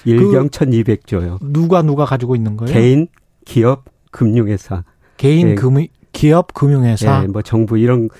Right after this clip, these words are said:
Speaker 2: 전부적으로 우리 금융자산이,
Speaker 1: 예.
Speaker 2: 예, 일경이 넘었다는 겁니다.
Speaker 1: 예.
Speaker 2: 예, 그리고 우리나라 개인들이 가지고 있는 금융자산이요. 이천십 년에 이천이백십오 조였는데 올 일 분기 보니까 오천십육 조로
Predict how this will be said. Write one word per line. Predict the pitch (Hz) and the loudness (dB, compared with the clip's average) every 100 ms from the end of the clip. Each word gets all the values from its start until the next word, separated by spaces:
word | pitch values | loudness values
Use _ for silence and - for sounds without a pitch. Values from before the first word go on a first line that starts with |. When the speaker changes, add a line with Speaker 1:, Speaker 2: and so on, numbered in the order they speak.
| _ - | _ -4
Speaker 2:
전부적으로 | - 127 135 123 113 | 0 0 2 0 0
우리 | 131 | -2
금융자산이, | 127 131 135 123 110 110 104 127 127 _ 151 | -2 0 2 0 -2 -2 -2 -4 -6 _ -2
Speaker 1:
예. | 123 110 | -2 -2
Speaker 2:
예, | 104 104 | -2 -2
일경이 | 113 123 123 127 139 127 104 | 0 0 2 0 2 2 0
넘었다는 | 110 120 135 123 107 95 | 0 0 0 0 -2 -2
겁니다. | 95 90 87 95 | -6 -6 -6 -6
Speaker 1:
예. | 156 139 123 113 117 117 | -2 0 0 -4 -4 -4
Speaker 2:
예, | 123 | -2
그리고 | 147 143 | -2 -2
우리나라 | 135 131 147 147 123 | 0 0 0 2 0
개인들이 | - 135 135 135 | -2 -2 0 -2
가지고 | 127 120 120 | -2 0 0
있는 | 110 | -2
금융자산이요. | - 120 113 107 107 101 101 110 | -2 -2 0 -2 -4 -4 -4 -4
이천십 | 127 127 131 - | -4 -4 -6 -4
년에 | 156 147 135 - - - _ | -4 -2 -4 -8 -16 -20 _
이천이백십오 | 120 123 127 123 - 135 120 120 120 - 151 139 | -8 -2 -2 -2 -6 -6 -4 -4 -6 -6 -4 -2
조였는데 | 139 117 104 101 98 95 117 113 | -2 -2 -2 -4 -4 -6 -8 -4
올 | 123 117 | -2 0
일 | 120 | -2
분기 | 131 117 | -2 -2
보니까 | 107 98 98 113 - _ _ - | -2 -4 -4 -8 -8 _ _ -2
오천십육 | 120 131 - 143 131 - 190 165 - | -2 -2 -4 -2 -2 -4 -2 -2 -2
조로 | 120 101 98 | -4 -4 -6